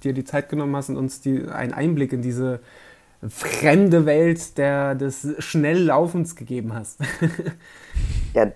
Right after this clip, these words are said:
Speaker 2: danke nochmal, dass ich hier dabei sein durfte. Und genau das war ja auch meine Intention, dass ich mir gedacht habe, ja, das wäre ja mal cool für euch und auch für alle da draußen mal zu hören, wie das denn so auf den kürzeren Distanzen so aussieht.
Speaker 1: Das ist es definitiv. Und ich finde auch, das ist eine,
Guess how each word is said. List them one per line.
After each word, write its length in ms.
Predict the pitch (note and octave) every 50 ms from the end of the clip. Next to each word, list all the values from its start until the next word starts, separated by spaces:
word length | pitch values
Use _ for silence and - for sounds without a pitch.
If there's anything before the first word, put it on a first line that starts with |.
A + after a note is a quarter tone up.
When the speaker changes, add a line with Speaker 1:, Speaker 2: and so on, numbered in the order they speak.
| -
Speaker 2:
danke 240 | - F3 - C3+ E3
nochmal, 280 | D#3 D3 D3+ D#3+ C#3+ C3+
dass 160 | C#3 C3+ C#3
ich 300 | C3+ C3 - - - _ _ _ -
hier 140 | - C3 B2
dabei 280 | B2 B2 B2+ C3 B2+
sein 220 | A2+ G#2 G#2+ G#2+ G#2+
durfte. 440 | G2+ F#2+ G2 - - - G#2 -
Und 280 | - - G#2+ G#2 - - - - - - -
genau 220 | - B2 B2 B2+ C3+
das 180 | D3 C#3+ -
war 80 | C#3+ C#3+
ja 120 | D3 C3+
auch 100 | C3+ C3
meine 260 | D3+ C3 C3 C3+ C3
Intention, 540 | C3 C3 - B2+ C3 - - C#3+ C#3+ B2+ A#2
dass 100 | A#2 A2+
ich 140 | A2+ - -
mir 100 | A2+ A#2
gedacht 380 | - A#2 G#2 A2 A2+ - - B2+
habe, 260 | B2 A#2+ A2+ A2+ A2+
ja, 180 | B2 B2+ - -
das 160 | - A2 -
wäre 100 | - G#2+
ja 60 | A2 A2
mal 180 | A2 A2 A2+ - -
cool 300 | B2 A#2+ A#2 A#2+ A#2+ B2 _ _ _ _ _ _ _ _ _ _ _
für 160 | - - G#2
euch 340 | G2+ A2 A#2+ B2 B2+ - -
und 100 | G#2+ G#2+
auch 120 | A2+ A2+
für 140 | - - A#2
alle 200 | A2+ A#2+ C3 B2+
da 100 | A2+ A2
draußen 320 | G#2+ - A#2 B2+ - - B2+
mal 160 | A#2+ A#2+ A#2
zu 140 | - A#2 B2
hören, 220 | B2+ A#2+ A#2 A#2
wie 80 | A#2+ G#2+
das 160 | A2 A2 -
denn 360 | A2+ A2+ A2 G#2+ G#2+ A2+ A#2+ _ _ _ _ _ _
so 120 | - -
auf 80 | A2+ -
den 100 | - B2+
kürzeren 320 | B2+ C#3+ B2 - - A#2
Distanzen 460 | G#2 G#2+ - - G2+ G2 - F#2+ F2 - _ _
so 120 | - F#2
aussieht. 440 | F#2 F#2 G2 - - - - - _ _ _ - G#2 G#2 G2+ _ _ _ _ _ _ _ - - - _ _ _ -
Speaker 1:
Das 180 | - A#2+ A#2+
ist 140 | C#3 C#3+ C3+
es 140 | C#3 C3 -
definitiv. 500 | - C#3+ C3 C3+ C3+ C3+ C3 - D3 C3
Und 120 | C3 B2
ich 80 | A#2 -
finde 240 | - D3+ D#3 - -
auch, 100 | C3 -
das 140 | - C3 B2+
ist 160 | B2+ - -
eine, 420 | - - B2 B2+ B2+ B2 B2 -